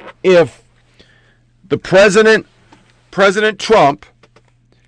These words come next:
had decided to go and do a bill that was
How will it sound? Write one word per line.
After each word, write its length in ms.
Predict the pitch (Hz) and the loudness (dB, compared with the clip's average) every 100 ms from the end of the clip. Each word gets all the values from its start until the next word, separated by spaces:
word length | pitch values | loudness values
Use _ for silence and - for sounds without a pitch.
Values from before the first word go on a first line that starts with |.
| _ _ | _ _
had 280 | 160 160 | -4 -2
decided 840 | 143 147 - 185 190 190 190 175 160 - _ _ _ _ - | -4 -8 -4 0 2 2 0 -2 -6 -16 _ _ _ _ -12
to 300 | 160 151 139 | -4 -2 0
go 580 | 180 185 190 196 190 - | 0 2 2 2 0 0
and 380 | 160 156 147 | -4 -4 -6
do 720 | 123 165 170 170 165 156 143 - _ _ _ _ _ _ _ _ _ _ - | -2 2 4 4 2 0 -4 -14 _ _ _ _ _ _ _ _ _ _ -6
a 140 | 139 | -6
bill 680 | 117 110 262 185 127 143 135 _ _ _ _ _ _ _ _ _ _ _ _ _ - - _ _ _ - | -4 -2 2 2 2 -2 -6 _ _ _ _ _ _ _ _ _ _ _ _ _ -20 -20 _ _ _ -20
that 500 | 104 151 160 160 147 | -4 -2 0 -2 -4
was 720 | 151 160 160 156 147 - - | -2 0 2 0 -4 -10 -20